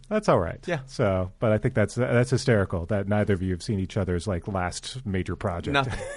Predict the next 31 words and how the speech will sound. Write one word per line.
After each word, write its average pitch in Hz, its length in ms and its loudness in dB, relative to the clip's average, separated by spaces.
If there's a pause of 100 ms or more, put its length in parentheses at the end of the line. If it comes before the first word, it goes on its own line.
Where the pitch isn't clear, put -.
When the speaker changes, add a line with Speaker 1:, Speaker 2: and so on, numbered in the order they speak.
Speaker 1:
<laughs> - 260 -20
Speaker 2:
Have 156 140 6
you 185 160 -2
s-, - 140 -6
do 156 80 -4
you 170 80 0
watch 180 280 -2 (280)
Walking 156 320 -4
Dead? 175 160 -8 (180)
Speaker 1:
Yeah. 135 120 6 (360)
Yeah. 113 120 4
Speaker 2:
And 127 100 4
you 127 60 2
like 135 200 0
it? 208 80 -6 (260)
Speaker 1:
I've 190 340 2
fallen 180 460 0
off 165 220 0
a 156 40 -2
little 143 320 2
bit, 101 180 0
to 98 60 -6
tell 98 220 0
you 90 60 0
the 82 40 -4
truth, 87 260 -6
because 110 240 -2
it 113 100 -2
started 139 360 0
to 127 60 -2
become 104 640 0